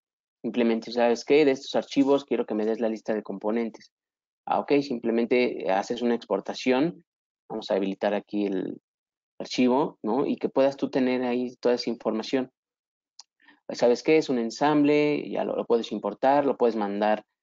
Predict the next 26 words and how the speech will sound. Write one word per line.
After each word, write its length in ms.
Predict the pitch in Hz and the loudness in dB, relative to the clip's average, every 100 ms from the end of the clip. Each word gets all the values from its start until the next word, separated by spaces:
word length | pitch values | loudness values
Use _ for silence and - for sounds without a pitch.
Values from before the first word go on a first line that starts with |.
| _ - | _ -14
incluso 520 | 110 113 113 - 107 | -10 -6 -4 0 2
a, 260 | 101 90 - | 2 -2 -4
a 120 | - | -2
ver 180 | 101 113 | 0 0
si 160 | - 104 | 0 -4
tenemos 340 | 101 107 110 | -2 0 0
las 180 | 101 - | -2 -4
piezas, 640 | - 127 127 127 127 - _ _ _ - - | 0 2 4 2 2 -2 _ _ _ -12 -6
eh, 400 | 95 98 98 92 | -4 -4 -2 -2
la 100 | 95 | -2
cantidad 540 | 101 95 107 110 110 | -4 -4 0 2 0
correcta, 720 | - 101 120 131 - 123 120 - _ _ _ | -2 -2 0 0 0 0 0 -8 _ _ _
¿no? 300 | 120 117 131 | -6 -2 0
La 160 | 113 104 | 0 0
versión 320 | 104 - 113 | 0 0 2
en 80 | 113 | 2
la 100 | 101 | -2
que 100 | - | -4
nos 240 | 95 95 | -6 -8
encontramos 640 | 98 98 98 117 123 131 104 | -10 -8 -2 0 0 -2 -2
y 40 | |
ya 120 | 104 | 0
poder 240 | 107 104 - | 0 -2 -4
compartir 540 | 101 101 92 - 104 | -6 -4 -4 -2 -2
esta 180 | 104 104 | -2 -4
información, 480 | 104 98 - 123 | -6 -6 -2 -4